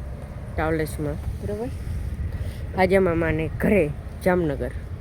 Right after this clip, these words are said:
બરોબર. અટાણ જો તાલા ભરવાનું ભાઈ કેમ કે ચાલે.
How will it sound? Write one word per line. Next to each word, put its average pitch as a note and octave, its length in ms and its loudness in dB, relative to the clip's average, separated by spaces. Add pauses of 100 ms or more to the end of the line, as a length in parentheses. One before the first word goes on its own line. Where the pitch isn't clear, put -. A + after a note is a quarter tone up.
(920)
બરોબર. - 720 0
અટાણ F#3 260 6
જો G#3 160 6
તાલા F#3 340 6
ભરવાનું F3 360 6
ભાઈ F3+ 180 6
કેમ F#3 200 6
કે F3 200 4
ચાલે. G3+ 280 6